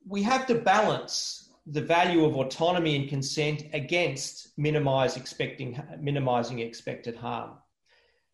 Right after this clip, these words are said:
And now we fast forward to He Jiankui and his gene editing experiments, and exactly the same mistake was made. So he used two healthy embryos with a normal life expectancy to expose them to the risks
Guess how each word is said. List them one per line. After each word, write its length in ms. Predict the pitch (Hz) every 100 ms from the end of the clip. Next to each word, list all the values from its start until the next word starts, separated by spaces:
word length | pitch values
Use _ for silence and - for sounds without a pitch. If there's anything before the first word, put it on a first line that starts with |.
| _ _ -
And 160 | 208
now 180 | 240 262
we 120 | 233
fast 520 | - 220 196 180 -
forward 440 | - 175 175 170 - - _
to 540 | - 175 165 160 147 - - _ _ _ -
He 240 | 190 180
Jiankui 1040 | 151 156 147 - 254 247 127 123 196 - _ _
and 140 | 165 160
his 160 | 156
gene 340 | 156 170 151 190
editing 440 | 247 220 185 127
experiments, 640 | 117 - 127 127 135 - -
and 100 | 185
exactly 600 | 196 139 208 208 - 185
the 80 | 156
same 340 | 156 170 160
mistake 440 | 156 - 156 151 -
was 160 | 143
made. 340 | 143 143 117 - - _ _ _ _ _
So 180 | - 170
he 200 | 233 247
used 500 | 214 208 190 - -
two 220 | 214 170
healthy 560 | 151 220 254 254 226
embryos 880 | 202 208 185 131 104 - 175 - - _ _ -
with 140 | 147
a 40 | 151
normal 420 | 160 226 240 202
life 240 | 185 175
expectancy 720 | 180 - 160 151 160 143 127 127
to 120 | 143
expose 520 | 139 - 156 160 156
them 140 | 165 139
to 100 | 147
the 120 | 139
risks 680 | 120 127 - - - -